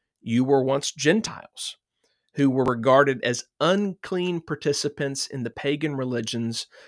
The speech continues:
of the nations that do not recognize the true God. You were cut off from the hope of God's promise. God had no covenantal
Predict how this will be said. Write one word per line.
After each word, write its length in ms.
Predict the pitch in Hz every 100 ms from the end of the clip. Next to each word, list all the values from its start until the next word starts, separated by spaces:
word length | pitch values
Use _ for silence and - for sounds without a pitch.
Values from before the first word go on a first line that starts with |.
| -
of 120 | 110 113
the 100 | 113
nations 760 | 117 120 - 104 104 107 - _ _ _ -
that 180 | 131 113
do 160 | 147
not 260 | 156 135 -
recognize 720 | 131 135 - - 110 107 110
the 100 | -
true 280 | 107 - 107
God. 480 | 98 117 - - - _ _ _ _ _ -
You 140 | 131
were 240 | 135 117 _
cut 300 | - - 202
off 480 | 151 117 165 - - _ _ _
from 220 | - 131 123
the 80 |
hope 280 | 110 123 127 131
of 160 | 113
God's 340 | 113 117 117 -
promise. 640 | - 156 143 107 - - _ _ _ _ _ _ -
God 360 | 127 131 143 151
had 320 | 151 147 107
no 500 | 120 127 151 175 180
covenantal 1000 | 180 - 165 160 143 127 - 131 123 -